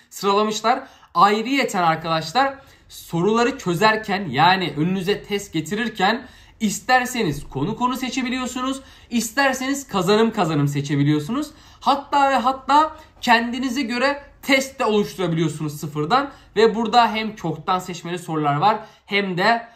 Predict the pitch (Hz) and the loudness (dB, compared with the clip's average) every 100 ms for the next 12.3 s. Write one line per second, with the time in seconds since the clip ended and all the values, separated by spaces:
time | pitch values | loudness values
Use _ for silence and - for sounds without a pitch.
0 | _ 170 165 190 180 147 185 208 208 156 | _ -6 -6 -6 -6 -6 -4 -4 -2 -4
1 | 160 156 135 104 - _ - 151 190 208 | 0 0 0 -6 -14 _ -8 0 4 4
2 | 202 - 202 196 208 - _ - 240 - | 4 -2 -2 0 0 -4 _ -6 -4 -2
3 | 233 226 214 202 202 202 196 - 214 226 | 0 2 4 2 0 -2 -2 0 2 2
4 | - - 180 202 - 202 165 - 208 196 | 0 -6 2 2 2 -8 -12 -2 -2 0
5 | 165 165 185 196 185 185 190 - 185 170 | -2 -2 -4 -8 -8 -10 -10 -10 -6 -2
6 | 160 185 175 165 160 165 170 180 - 143 | 0 0 -2 -4 -6 -4 -4 -4 -8 -10
7 | - 202 143 143 151 139 127 - 120 120 | -8 -6 0 0 0 -2 -6 -8 -12 -12
8 | 113 117 - - _ 226 151 240 240 233 | -12 -14 -16 -20 _ -4 -4 0 4 4
9 | 226 220 233 233 220 - 240 196 170 220 | 4 2 -2 -2 -8 -6 -2 -2 -2 -6
10 | 247 269 240 - 233 240 254 254 - 262 | -6 -6 -8 -8 -2 0 0 -2 0 4
11 | 247 220 208 - 175 - 151 139 147 147 | 6 4 0 -6 -12 -8 -4 0 0 -2
12 | 143 - 294 | -4 -4 -6